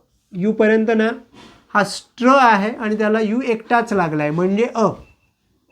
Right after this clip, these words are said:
इन्स्ट्र. आणि हा क आणि ट एकत्र आहे, ट, इन्स्ट्रक्ट. So अशा पद्धतीने तुम्ही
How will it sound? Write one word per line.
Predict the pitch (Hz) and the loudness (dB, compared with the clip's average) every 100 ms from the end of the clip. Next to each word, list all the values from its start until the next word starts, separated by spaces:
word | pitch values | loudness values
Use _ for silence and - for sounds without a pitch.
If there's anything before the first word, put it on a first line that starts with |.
| _ _ _ _ _ _ _ _ | _ _ _ _ _ _ _ _
इन्स्ट्र. | 208 214 220 214 - - _ - 214 - - _ _ _ - | -2 2 2 0 -4 -16 _ -2 0 0 -6 _ _ _ -10
आणि | 175 139 | -8 -8
हा | - 185 175 226 233 - | 0 2 4 2 -4 -8
क | |
आणि | 208 208 208 | -4 -2 -2
ट | 208 | -2
एकत्र | 208 180 196 190 190 | -2 -2 -4 -4 -2
आहे, | 175 160 180 - - - _ _ _ _ _ _ _ - | 0 0 -2 -8 -16 -20 _ _ _ _ _ _ _ -4
ट, | 202 - _ _ _ _ - | -4 -4 _ _ _ _ -4
इन्स्ट्रक्ट. | 214 - - 254 196 - - - _ _ _ - - - - - - - - - - - | -2 -2 -4 -2 -2 -2 -20 -20 _ _ _ -20 -20 -18 -18 -16 -12 -10 -12 -16 -12 -2
So | 254 - | -2 2
अशा | 202 190 247 | 2 4 2
पद्धतीने | 247 226 202 196 196 185 190 | 2 0 0 0 0 0 -2
तुम्ही | 190 175 170 175 185 | -4 -6 -4 -6 -6